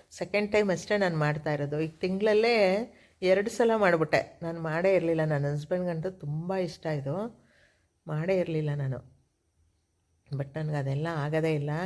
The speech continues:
ಕ್ಲೀನಿಂಗು ಅದು ಇದು ಎಲ್ಲ ನೋಡೋಕ್ಕೂ ಆಗಲ್ಲ, ಹಾಗಾಗಿ ತರಿಸ್ತಾನೇ ಇರಲಿಲ್ಲ ನಾನು. ಇನ್ನೊಂದು ಸಲನೂ ಇಟ್ಬಿಟ್ಟೆ ಇಡ್ಲಿ, ಎರಡು ಸಲ ಇಟ್ಬಿಟ್ಟು ಆಮೇಲೆ ಒಟ್ಟಿಗೆ ಕೊಡೋಕ್ಕೆ ಸರಿ ಹೋಗುತ್ತೆ ಅಂತ.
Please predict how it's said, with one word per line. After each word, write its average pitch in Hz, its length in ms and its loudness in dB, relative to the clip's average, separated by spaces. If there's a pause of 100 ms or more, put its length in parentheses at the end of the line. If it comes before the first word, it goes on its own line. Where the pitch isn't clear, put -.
(100)
ಕ್ಲೀನಿಂಗು 160 400 -4
ಅದು 151 200 -2
ಇದು 151 180 -2
ಎಲ್ಲ 151 220 -4
ನೋಡೋಕ್ಕೂ 151 440 -2
ಆಗಲ್ಲ, 143 260 -6
ಹಾಗಾಗಿ 151 480 -6
ತರಿಸ್ತಾನೇ 165 720 -6
ಇರಲಿಲ್ಲ 156 280 -2
ನಾನು. 143 420 -4 (460)
ಇನ್ನೊಂದು 214 280 0
ಸಲನೂ 226 320 2
ಇಟ್ಬಿಟ್ಟೆ 196 480 0
ಇಡ್ಲಿ, 165 560 0 (340)
ಎರಡು 180 220 4
ಸಲ 214 180 0
ಇಟ್ಬಿಟ್ಟು 208 440 -6
ಆಮೇಲೆ 185 280 0
ಒಟ್ಟಿಗೆ 180 300 -4
ಕೊಡೋಕ್ಕೆ 185 340 -8
ಸರಿ 170 180 4
ಹೋಗುತ್ತೆ 170 340 0
ಅಂತ. 143 220 -4